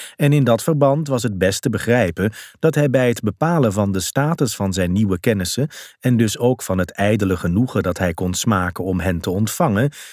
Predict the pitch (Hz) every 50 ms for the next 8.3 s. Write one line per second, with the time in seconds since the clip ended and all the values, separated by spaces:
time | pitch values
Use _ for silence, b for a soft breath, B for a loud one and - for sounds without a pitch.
0 | B B B _ - 170 147 139 139 - - - 156 151 156 151 139 127 147 156
1 | 151 139 147 156 175 190 - - - 123 107 110 117 113 107 104 - - 104 104
2 | 110 104 101 98 95 90 85 87 143 175 190 165 - 113 104 95 92 104 101 98
3 | 98 - - - 107 98 - 104 98 95 87 - 107 95 92 92 101 92 B B
4 | _ - 95 95 - - 98 98 92 - 107 110 120 127 117 - 113 95 - 101
5 | 95 90 - - 98 98 120 143 - - B B B B B B B B - 165
6 | 147 127 123 135 160 - - 156 156 180 156 139 135 151 139 - 117 104 107 104
7 | 107 127 131 104 82 82 85 - - 107 107 - - 87 85 87 90 - 120 127
8 | 123 131 107 82 - -